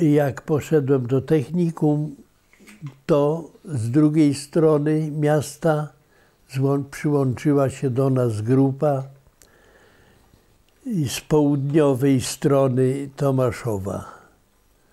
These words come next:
Spotykaliśmy się w szkole, a później, jak już tak byliśmy bardziej życi, no to wówczas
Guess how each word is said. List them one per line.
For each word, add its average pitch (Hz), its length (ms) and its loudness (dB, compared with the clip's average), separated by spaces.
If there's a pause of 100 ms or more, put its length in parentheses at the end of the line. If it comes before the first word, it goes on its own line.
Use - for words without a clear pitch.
(460)
Spotykaliśmy 165 1000 -2
się 156 180 2
w - 100 -6
szkole, 147 600 0
a 156 160 0
później, 160 460 0
jak 139 240 2
już 120 200 -4
tak 123 320 -2 (640)
byliśmy 139 560 2
bardziej 123 640 2
życi, 147 960 0 (1400)
no 190 160 2
to 190 260 2
wówczas 160 720 0